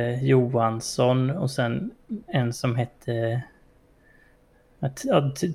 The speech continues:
två som hette Olsson och så var det liksom någon som hette Johannes Olsson och så liksom det blir bara allting börjar på Jo eller Ol.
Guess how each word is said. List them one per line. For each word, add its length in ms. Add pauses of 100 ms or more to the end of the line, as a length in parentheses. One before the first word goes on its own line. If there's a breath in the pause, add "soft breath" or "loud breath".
(120)
två 360
som 180
hette 180
Olsson 840
och 120
så 140
var 120
det 180
liksom 420
någon 180
som 180
hette 320 (840)
Johannes 920
Olsson 680
och 80
så 60
liksom 240
det 100
blir 120
bara 220
allting 440
börjar 160
på 160
Jo 480
eller 280
Ol. 440